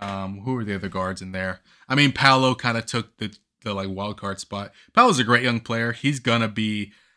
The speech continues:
a perennial all-star, um, until he asks out of Orlando. <laughs> Um, but he's just not as good as Trae Young is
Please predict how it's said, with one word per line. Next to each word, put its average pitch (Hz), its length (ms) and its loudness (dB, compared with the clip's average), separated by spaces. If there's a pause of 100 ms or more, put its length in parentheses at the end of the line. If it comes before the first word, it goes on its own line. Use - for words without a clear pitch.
(220)
a - 40 -12
perennial 110 440 2
all-star, 113 560 -6 (280)
um, 92 280 -6
until 101 280 -2
he 101 80 -2
asks 98 240 -2
out 95 140 -2
of 92 80 -4
Orlando. 95 540 -4 (440)
<laughs> 180 360 8 (680)
Um, 101 420 -6 (200)
but 104 300 -2 (960)
he's 113 200 -6
just 107 200 -2
not 104 220 0
as 101 120 -4
good 107 160 -2
as 101 80 -2
Trae 113 160 -2
Young 123 220 0
is 190 220 -2